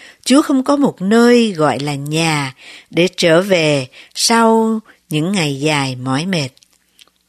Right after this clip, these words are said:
Nhưng Ngài có nhà của Ma-thê tại làng Bê-tha-ni. Nhà của chị em Ma-thê chẳng khác gì nhà của Chúa. Tại đây Ngài có thể dừng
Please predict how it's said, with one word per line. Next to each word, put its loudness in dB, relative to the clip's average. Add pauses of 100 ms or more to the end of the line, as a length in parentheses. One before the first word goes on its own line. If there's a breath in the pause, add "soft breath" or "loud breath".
(160)
Nhưng 0
Ngài -4
có -4
nhà -4
của -10
Ma-thê -4 (100)
tại -4
làng -8
Bê-tha-ni. -8 (760 loud breath)
Nhà 0
của 4
chị 2
em 2
Ma-thê 0
chẳng -2
khác -6
gì -4
nhà -4
của -10
Chúa. -2 (960 loud breath)
Tại -2
đây 2
Ngài -2
có -2
thể -4
dừng -2